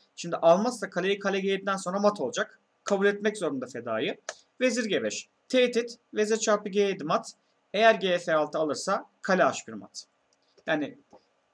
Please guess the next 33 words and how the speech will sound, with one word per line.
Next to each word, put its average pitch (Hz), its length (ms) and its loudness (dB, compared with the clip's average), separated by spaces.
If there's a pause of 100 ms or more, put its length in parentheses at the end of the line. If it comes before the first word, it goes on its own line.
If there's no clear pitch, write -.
(140)
burada 214 500 4 (360)
vezir 190 240 0
çarpı 220 280 0
G 208 60 -4
yedi 202 100 -2
istediğim 220 240 -6
için 147 220 -8
G 156 180 6
altı 185 320 4
da 180 300 4
sürebilir. 127 520 -4 (420)
G 262 140 4
altı 247 280 0
ya 185 80 2
da 233 260 0 (200)
böyle 226 200 8
mat 143 220 -2
oluyor. 117 340 -6 (1400)
Kale 165 220 2
H 143 100 4
sekiz - 420 -10
alırsa 151 560 -2 (120)
vezir 127 220 -8
H 110 240 -6
altı. 170 420 -6 (1300)
Vezir 185 300 4
G 127 80 -6
yedi. 101 340 -8 (1120)
Kale 208 220 4
H 196 100 2
sekize 175 500 -4 (180)
böyle 208 240 2
oynarsa 123 560 -4